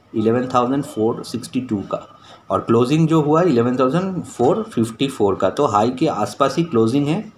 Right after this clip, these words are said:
आशा करता हूँ कल यहाँ से भी ऊपर जा सकता है। यहाँ पर देखिए एक line बनाया हुआ है, ये थोड़ा resistance की तरह काम कर सकते हैं, इलेवन थाउजेंड फ़ाइव हंड्रेड एंड थर्टी टू।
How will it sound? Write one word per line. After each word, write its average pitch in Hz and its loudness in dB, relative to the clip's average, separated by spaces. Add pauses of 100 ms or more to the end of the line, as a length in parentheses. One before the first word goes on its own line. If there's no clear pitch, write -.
आशा 104 -2
करता 143 0
हूँ 156 2
कल 139 2
यहाँ 107 0
से 135 0
भी 143 2
ऊपर 120 -4 (140)
जा 104 0
सकता 143 -2
है। 143 0
यहाँ 127 0
पर 139 0
देखिए 123 0
एक 143 -2
line 104 0
बनाया 135 0
हुआ 113 4
है, 113 -2 (420)
ये 170 4
थोड़ा 165 4
resistance 131 2
की 170 -4
तरह 147 4
काम 113 2
कर 135 2
सकते 143 -2
हैं, 123 2
इलेवन 117 0
थाउजेंड 135 0
फ़ाइव 104 2
हंड्रेड 127 0
एंड 165 0 (1200)
थर्टी 120 2
टू। 143 0